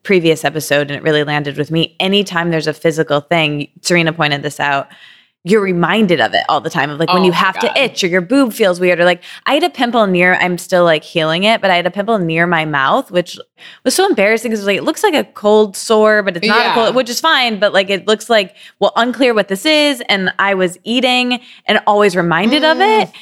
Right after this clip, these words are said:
Speaker 2: Yeah.
Speaker 1: And it, and smiling reminded me of it. So it was just like, it's easier when you don't feel something to not have to think about it
Speaker 2: Yes.
Speaker 1: or see it to not have to think about it.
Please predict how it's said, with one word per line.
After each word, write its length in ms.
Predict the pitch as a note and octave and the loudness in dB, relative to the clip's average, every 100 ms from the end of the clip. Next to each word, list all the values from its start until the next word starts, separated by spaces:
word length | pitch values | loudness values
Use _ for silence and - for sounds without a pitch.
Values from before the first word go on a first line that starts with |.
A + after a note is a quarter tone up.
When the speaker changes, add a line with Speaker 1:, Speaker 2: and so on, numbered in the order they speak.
| - | -6
Speaker 2:
Yeah. 340 | F#3+ F3+ D3+ D3+ | -2 0 0 -2
Speaker 1:
And 140 | A#3+ | 0
it, 160 | A3+ G3+ | 0 2
and 160 | A3+ | 0
smiling 540 | - A3 A3 C#4+ C#4+ C#4 | 0 0 0 2 2 2
reminded 420 | C4+ C4+ C#4 C4 | 0 0 0 0
me 100 | C4 | 0
of 120 | B3+ | 2
it. 160 | C4+ D4+ | 0 0
So 200 | C#4+ B3+ | 0 2
it 40 | |
was 100 | A#3+ | 0
just 160 | C4 F4+ | 0 0
like, 180 | C#4 F4+ | 0 0
it's 160 | A#3+ - | -2 -2
easier 380 | C#4+ E4 E4+ D#4+ | 0 2 4 2
when 160 | B3 A#3 | 2 0
you 140 | A3+ | 0
don't 300 | G#3 G#3+ - _ | 0 0 -4 _
feel 260 | A#3 C#4 D4+ | 0 0 0
something 420 | - F#3 F3+ F3 | -2 -2 -2 -2
to 80 | F3+ | 0
not 200 | F3 F3 | 0 -2
have 140 | E3+ | -8
to 80 | E3 | -16
think 300 | - D4+ D4 | -2 0 0
about 320 | - - - | -2 -6 -4
it 60 | G3+ | -2
Speaker 2:
Yes. 140 | A3 F3 | 0 0
Speaker 1:
or 80 | |
see 400 | G#3 - - C#4+ G3+ | 0 -2 0 2 2
it 160 | - | -2
to 100 | - | -4
not 160 | F#3 F3+ | 0 0
have 100 | F3 | -2
to 80 | F3 | -6
think 240 | G3 A#3+ | -6 -4
about 300 | G#3+ - - | -4 -4 -4
it. 180 | B2 - | -4 -6